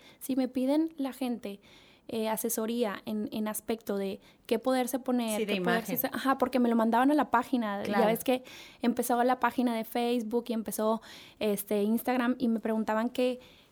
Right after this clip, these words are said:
Speaker 1: que qué se podían poner, que, que más que nada que les diera como consejos o tips para, para ver qué podían usar. Entonces empezó así mi idea de poder em-,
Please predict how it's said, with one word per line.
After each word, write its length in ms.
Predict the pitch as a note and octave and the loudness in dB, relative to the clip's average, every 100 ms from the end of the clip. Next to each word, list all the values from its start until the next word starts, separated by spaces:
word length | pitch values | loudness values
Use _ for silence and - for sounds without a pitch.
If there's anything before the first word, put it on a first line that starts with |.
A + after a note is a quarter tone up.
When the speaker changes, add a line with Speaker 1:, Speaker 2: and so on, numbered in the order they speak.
| - | -4
Speaker 1:
que 100 | B3+ | 0
qué 180 | B3+ B3 | 2 2
se 100 | C#4+ | 0
podían 340 | C#4 C#4+ B3 A#3 | 0 2 2 0
poner, 440 | B3 A3+ A3 A3 | -2 0 -2 -2
que, 180 | A#3 A#3 | -4 -4
que 220 | - A#3 | -2 0
más 340 | A#3 A#3+ B3+ | 2 4 4
que 100 | - | 4
nada 240 | D4+ D4+ D4+ | 2 4 0
que 120 | D4 | 0
les 100 | C4+ | 0
diera 180 | A#3+ B3 | 0 0
como 240 | C4+ C4 - | 2 2 0
consejos 640 | A3 G#3+ A#3+ - G#3+ - | -4 -2 -4 -4 -8 -8
o 80 | A3+ | -6
tips 340 | A3+ G#3+ - | -4 -4 -8
para, 400 | - A3+ A3+ G#3+ - - _ | -8 -6 -4 -6 -10 -20 _
para 180 | - A3+ | -2 2
ver 160 | A3 G#3+ | 2 0
qué 120 | G#3+ | -2
podían 480 | A#3+ A3+ A3 A3 G3 - - - | 0 0 0 -2 -6 -14 -16 -4
usar. 400 | A#3 - A3+ - - - - - - C#4+ | 0 2 2 0 -14 -20 -20 -20 -6 0
Entonces 340 | C#4 D4 E4+ | 2 2 4
empezó 320 | F#4 E4 - | 6 4 4
así 220 | D4+ D#4 | 2 4
mi 100 | D#4 | 4
idea 340 | D#4+ D4+ C4+ D4+ D#4 - - A3+ | 4 4 2 0 -2 -12 -4 0
de 140 | B3 | 2
poder 320 | B3+ A#3+ A#3 | 4 4 4
em-, 240 | B3+ C#4 | 4 4